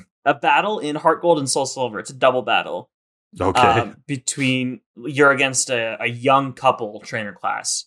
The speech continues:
Speaker 1: and it's two people in a couple, and they use Onyx and Cloister.
Speaker 2: Oh, God.
Speaker 1: Yeah.
Speaker 2: Uh,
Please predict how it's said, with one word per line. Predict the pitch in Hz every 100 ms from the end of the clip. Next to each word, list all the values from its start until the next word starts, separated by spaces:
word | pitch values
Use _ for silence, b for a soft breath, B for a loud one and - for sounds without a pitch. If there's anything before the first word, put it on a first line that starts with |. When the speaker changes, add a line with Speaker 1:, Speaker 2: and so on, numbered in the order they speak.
| _ _
Speaker 1:
and | 113
it's | 104 - _ _
two | 139
people | 127 127 120
in | 110
a | 107
couple, | 117 107 98
and | 113 117
they | 123
use | 127 123 120 110 -
Onyx | 117 131 147 180 - - - _ _ -
and | 113
Cloister. | - 139 120 - - 62 _ _ _ _ -
Speaker 2:
Oh, | 123 120
God. | 95 104 113 113 104 - 113
Speaker 1:
Yeah. | 147 139 113 107
Speaker 2:
Uh, | -